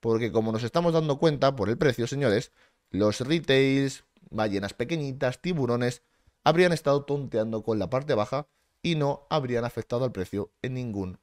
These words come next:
momento. Y es que sigamos hablando del apartado de spot porque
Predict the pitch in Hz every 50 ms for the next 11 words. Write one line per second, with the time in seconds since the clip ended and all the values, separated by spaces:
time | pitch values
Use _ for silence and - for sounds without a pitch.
0 | _ - 110 101 90 73 71 65 - - - - - - - - 196 - 196 214
1 | 254 262 - 233 240 247 247 240 226 196 175 160 156 165 160 165 170 214 240 220
2 | 202 180 165 147 - - - 240 247 - 226 - - 190 190 180 170 - 185 175
3 | - - _